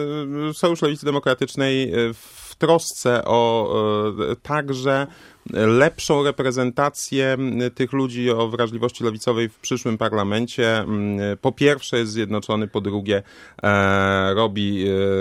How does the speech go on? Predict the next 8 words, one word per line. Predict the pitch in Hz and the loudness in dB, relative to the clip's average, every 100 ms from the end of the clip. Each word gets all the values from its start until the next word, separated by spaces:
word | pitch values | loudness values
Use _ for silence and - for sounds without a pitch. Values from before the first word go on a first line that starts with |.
| 98 98 98 101 | 0 0 -2 -2
e, | |
krok | 95 123 104 - | 0 2 2 0
wstecz, | - 120 127 - | 0 0 0 -4
także | - 147 156 143 | -4 -2 0 -2
po | 139 143 | 0 -2
to, | - 139 | -2 -2
żeby | 131 127 | -2 -2
umożliwić, | 123 120 113 120 120 120 | 0 -2 -2 -4 -6 -8